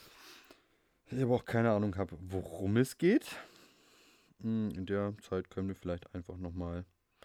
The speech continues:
einen Kommentar vorlesen. Ähm, von YouTube. Ja, dann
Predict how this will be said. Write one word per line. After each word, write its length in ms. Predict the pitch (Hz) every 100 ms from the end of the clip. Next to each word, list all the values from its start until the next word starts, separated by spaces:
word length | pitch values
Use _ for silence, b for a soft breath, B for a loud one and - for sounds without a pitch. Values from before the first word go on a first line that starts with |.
| b b b b b b b _ _
einen 100 | 98
Kommentar 540 | - 80 85 110 147 165
vorlesen. 680 | 165 151 151 139 139 143 110 b b b b b -
Ähm, 520 | 98 90 87 87 92 b b b _ _
von 320 | 190 220 208 -
YouTube. 840 | - 143 151 143 123 131 120 110 80 - _ _ - 87
Ja, 180 | 101 135
dann 380 | 90 82 85